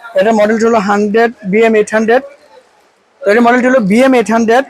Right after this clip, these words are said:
এ শুধু only মাইক্রোফোন, সাথে থাকবে একটি ক্যান্সেলেশন ফোম আর একটি কেবল। তো এই সিঙ্গেল মাইক্রোফোনটি আমাদের কাছ থেকে কিনতে পারবেন মাত্র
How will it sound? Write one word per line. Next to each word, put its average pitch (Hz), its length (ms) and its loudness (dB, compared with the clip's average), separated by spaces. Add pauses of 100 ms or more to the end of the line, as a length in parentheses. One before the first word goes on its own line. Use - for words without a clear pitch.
(160)
এ 170 80 -6
শুধু 254 220 -2
only 247 280 2
মাইক্রোফোন, 226 460 -2
সাথে 202 260 -2
থাকবে 202 260 0
একটি 208 140 -4
ক্যান্সেলেশন 214 540 -2
ফোম 277 320 0
আর 190 100 2
একটি 214 220 -4
কেবল। 180 320 0 (360)
তো 185 100 2
এই 185 60 2
সিঙ্গেল 262 300 2
মাইক্রোফোনটি 262 440 0
আমাদের 240 220 0
কাছ 233 120 -2
থেকে 240 120 -6
কিনতে 240 140 -4
পারবেন 240 200 -4
মাত্র 226 600 0